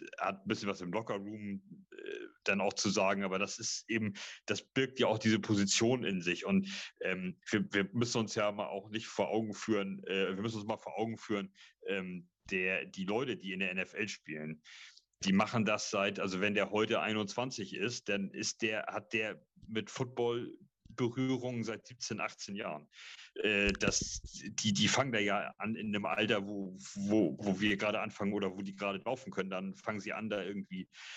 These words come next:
äh, mit Football in Kontakt zu kommen. Also es ist ja nicht so, dass der das erste Mal Team-Captain ist oder sowas. Also das, ja, der einzige Unterschied ist, dass der ein oder andere,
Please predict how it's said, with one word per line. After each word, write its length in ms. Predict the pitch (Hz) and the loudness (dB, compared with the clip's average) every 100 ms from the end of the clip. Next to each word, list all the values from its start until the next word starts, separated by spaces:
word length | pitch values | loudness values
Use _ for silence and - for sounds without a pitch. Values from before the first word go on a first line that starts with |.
| - | -6
äh, 540 | - - 98 95 95 90 92 - _ - - - | 0 4 6 6 6 4 -2 -12 _ -10 -6 -2
mit 220 | 113 101 | 0 0
Football 380 | - 127 120 110 | 0 -2 0 -2
in 80 | 104 | -4
Kontakt 340 | 101 95 - | -4 -4 -6
zu 80 | - | -4
kommen. 240 | 87 76 73 | -4 -6 -4
Also 160 | 90 | 0
es 80 | 90 | 0
ist 40 | - | 0
ja 80 | |
nicht 200 | 101 98 | 0 -2
so, 80 | 110 | -2
dass 180 | 101 92 | -4 -2
der 100 | 104 | -4
das 120 | 95 | -4
erste 260 | 98 98 92 | -6 -10 -8
Mal 80 | 90 | -6
Team-Captain 580 | - 120 - - - | -6 -4 -4 -6 -8
ist 120 | - - | -10 -8
oder 140 | 80 | -10
sowas. 300 | 78 80 80 | -10 -10 -8
Also 380 | - 92 90 - - - - - - _ _ | -4 0 0 -2 -12 -18 -18 -18 -20 _ _
das, 680 | 98 90 - - - - - - - - | 0 2 -2 -4 -8 -12 -14 -16 -16 -2
ja, 240 | 87 87 - | 2 2 2
der 120 | - 98 | 2 4
einzige 420 | 117 117 120 120 | 2 0 0 2
Unterschied 500 | 120 117 110 - 113 | 2 2 0 0 0
ist, 220 | 113 - | -2 0
dass 140 | 110 | -2
der 180 | - 110 | 0 0
ein 160 | 104 110 | 2 2
oder 200 | 104 98 | 2 0
andere, 600 | 110 110 101 101 95 | -2 -2 0 -2 -4